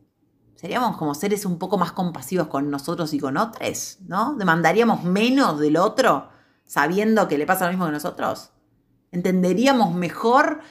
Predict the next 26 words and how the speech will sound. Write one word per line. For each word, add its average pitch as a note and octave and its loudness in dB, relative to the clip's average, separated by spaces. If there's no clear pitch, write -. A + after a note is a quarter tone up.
las E3 -2
dificultades F#3 0
de F3+ 0
un F#3 -4
otro A3 -2
que E3+ -8
se D#3+ -10
siente F#3 -6
mal F#3 2
por D#3 -4
ciertas G#3+ 2
situaciones G3+ 2
que F#3 -4
por D#3 0
ahí A3 4
son A3+ -2
distintas G#3 -4
a F3 2
las D#3 0
nuestras? A3 -4
Y G3+ -6
diremos, F#3 -10
"Ah, F3 -6
sí, E3+ -6
hermano, D#3 -2
sé, E3 -2